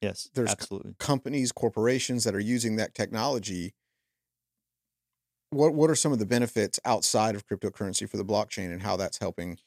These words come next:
Speaker 2: in different entities?
Speaker 1: Yeah, well, so one ana-, just a quick analogy on that. Um, when we think about, like, the internet, the early days of the internet, and you have, like,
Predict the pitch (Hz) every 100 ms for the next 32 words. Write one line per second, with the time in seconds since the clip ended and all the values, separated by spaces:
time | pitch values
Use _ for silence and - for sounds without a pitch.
0 | _ _ _ 110 - - 117 95 95 98
1 | - - 65 - 160 170 170 170 175 -
2 | - 170 156 156 185 180 165 - 139 160
3 | 156 139 - 151 131 127 127 117 107 104
4 | 101 98 - _ - 104 104 101 98 95
5 | _ _ _ _ _ _ _ _ - 107
6 | 110 110 131 123 120 107 - 101 - -
7 | 101 95 82 - 87 85 95 92 95 92
8 | 90 87 80 101 120 127 _ _ _ _
9 | _ 95 92 92 90 87 82 87